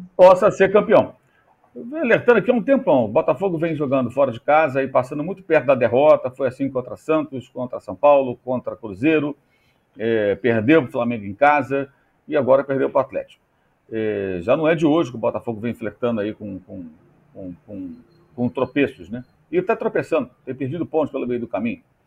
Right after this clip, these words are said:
Botafogo, nos seis últimos jogos, só venceu um.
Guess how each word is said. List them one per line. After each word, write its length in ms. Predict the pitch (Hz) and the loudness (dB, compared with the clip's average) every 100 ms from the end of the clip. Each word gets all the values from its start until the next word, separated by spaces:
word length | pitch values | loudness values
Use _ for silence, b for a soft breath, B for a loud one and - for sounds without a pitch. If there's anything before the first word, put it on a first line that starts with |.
| _ _ _ _ _ | _ _ _ _ _
Botafogo, 1200 | 127 139 135 147 147 127 139 123 117 110 104 95 104 | -4 0 0 0 0 0 0 0 0 -2 -4 -6 -6
nos 160 | 123 | -6
seis 180 | 170 151 | -4 -4
últimos 260 | 143 143 127 | -4 -8 2
jogos, 260 | 131 147 | 2 2
só 100 | 185 | -2
venceu 320 | 180 160 - 123 | -6 -6 -4 -4
um. 160 | 127 | -4